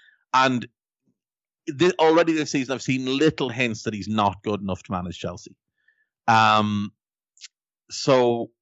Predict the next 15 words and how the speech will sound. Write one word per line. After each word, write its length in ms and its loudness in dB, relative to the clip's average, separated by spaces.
I 40 -2
don't 200 4
trust 220 2
the 60 -4
manager. 480 0
They 80 -10
haven't 220 2
addressed 340 -2
the 80 -12
midfield. 500 -6
They 140 -2
haven't 220 2
addressed 320 -6
centre 260 -4
back, 400 -6